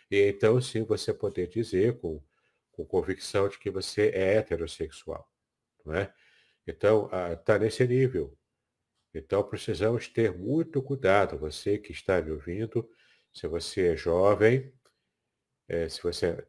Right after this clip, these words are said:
tanto sendo moço ou sendo moça, sendo cristão, ou tendo valores tradicionais como esse da virgindade, né, de se guardar para o casamento,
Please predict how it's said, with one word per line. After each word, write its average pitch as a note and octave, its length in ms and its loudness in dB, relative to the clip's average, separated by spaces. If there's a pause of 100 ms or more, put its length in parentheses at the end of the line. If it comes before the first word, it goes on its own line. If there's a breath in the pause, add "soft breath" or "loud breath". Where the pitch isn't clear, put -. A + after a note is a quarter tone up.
tanto G2+ 320 0 (240)
sendo F#2 400 -2
moço A2 460 4
ou E2+ 60 2
sendo F2+ 420 -6
moça, A2 640 4 (460 loud breath)
sendo F#2+ 480 -4
cristão, G#2+ 920 4 (400)
ou B2 160 0
tendo C3+ 460 4 (240)
valores G2+ 540 4
tradicionais F#2+ 880 0
como E2 340 -10
esse F#2+ 260 -2
da E2 120 -6
virgindade, D#2+ 760 -2
né, F2 60 -4
de - 80 -10
se - 160 -8
guardar D#2+ 420 -4
para E2 140 -4
o - 40 -12
casamento, D#2+ 680 -8